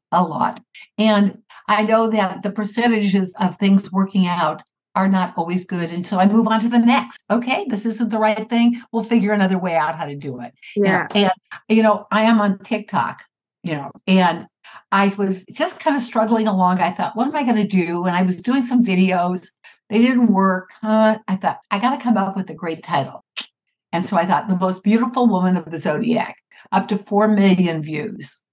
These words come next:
Speaker 2: That's
Speaker 1: on that.
Speaker 2: awesome.
Speaker 1: And that started me off. And that's where I get all my business. That's where people find me.
Speaker 2: That's fantastic. And how creative and different I, uh, that to do that on TikTok. And that's, that's really what's really great, I think, for,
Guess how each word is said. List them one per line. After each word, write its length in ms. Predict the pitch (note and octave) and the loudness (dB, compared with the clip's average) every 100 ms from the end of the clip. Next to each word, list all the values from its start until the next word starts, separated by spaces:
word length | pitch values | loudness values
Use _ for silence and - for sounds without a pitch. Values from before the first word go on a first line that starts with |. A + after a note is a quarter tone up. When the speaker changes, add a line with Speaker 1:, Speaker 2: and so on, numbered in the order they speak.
| _ _ | _ _
Speaker 2:
That's 200 | - G#3+ | -6 -4
Speaker 1:
on 160 | F#3 G3 | -2 0
that. 160 | E3+ - | 0 -4
Speaker 2:
awesome. 180 | F#3 F#3 | -12 -12
Speaker 1:
And 120 | F#3+ F#3 | -8 -2
that 160 | F3+ | -2
started 380 | - - F#3 G3 | -2 -2 0 2
me 100 | G#3 | 2
off. 280 | A3+ C#4 A#3 - | 2 0 -4 -4
And 100 | G3 | 0
that's 240 | F3+ F#3 - | 0 -2 -2
where 80 | |
I 60 | F#3+ | -2
get 160 | G3 G3 | 0 0
all 160 | F3+ | 2
my 120 | G3 | 2
business. 400 | G3+ A3+ A#3+ G3 | 0 -2 -4 -6
That's 120 | F3 - | -8 -6
where 100 | F#3+ | -2
people 260 | G3 F#3 G3 | 0 0 -2
find 300 | - F3+ F3 | 0 0 0
me. 160 | A#2+ B2 - - _ - | -2 -6 -18 -20 _ -2
Speaker 2:
That's 220 | C#4 - | -2 0
fantastic. 560 | C5 G#4 B3 A#3+ B3+ | -2 0 -2 -2 -4
And 100 | A#3+ | -6
how 200 | A#3+ D#4 | 0 0
creative 420 | D#4 - C4 C4+ B3 | 0 -4 0 0 -2
and 160 | A3 | -4
different 500 | A#3 A#3 G#3+ G#3+ G#3 _ - | -4 -2 0 0 -4 _ -6
I, 100 | A3+ | -4
uh, 40 | A3 | -2
that 220 | G#3+ G#3 G#3 | 0 -2 -4
to 100 | A#3+ | -10
do 160 | A#3 | -6
that 240 | A3+ G#3+ G3+ | 0 0 0
on 200 | G#3 G3+ - | -8 -10 -10
TikTok. 360 | G#3+ A3 G3 | -8 -4 -4
And 100 | A#3 | -2
that's, 240 | C#4+ F#4 - _ _ | 0 -2 -4 _ _
that's 240 | D#4 F#4 - | -2 0 0
really 200 | A#4+ E4 | 0 2
what's 240 | C4+ - | 0 -4
really 180 | B3 B3 | -4 -4
great, 340 | G#3+ A3+ A3+ - | 0 0 0 -4
I 80 | G#3+ | -6
think, 300 | A3 G#3 G3+ | -4 -6 -8
for, 420 | A3 G3+ G3 F#3 | -2 2 2 0